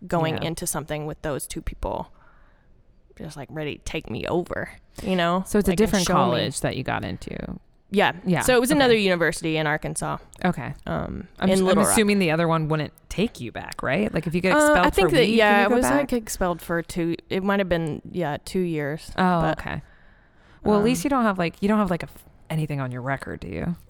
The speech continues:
Speaker 1: I don't. I worked it off in that
Speaker 2: Good.
Speaker 1: two years. That was un-, it, under the conditions that I finished that program. And it was
Speaker 2: Yeah.
Speaker 1: really intense. And for anybody that would be addicted to drugs would be very hard. It was very hard for them to get out of it.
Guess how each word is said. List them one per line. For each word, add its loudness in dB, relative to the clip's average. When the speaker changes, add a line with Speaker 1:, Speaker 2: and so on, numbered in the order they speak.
Speaker 1:
I 0
don't. 2
I 4
worked 0
it 2
off 2
in 2
that 2
Speaker 2:
Good. 2
Speaker 1:
two 2
years. 0
That 2
was -2
un-, 0
it, -2
under 4
the 2
conditions -2
that 0
I -2
finished -4
that -6
program. -2
And 0
it 2
was 2
Speaker 2:
Yeah. -2
Speaker 1:
really 2
intense. -2
And -2
for -4
anybody 2
that -2
would -6
be -4
addicted -6
to -12
drugs -8
would -10
be -4
very -2
hard. -6
It -2
was -2
very 2
hard -2
for -4
them -4
to -10
get -8
out -2
of -6
it. -6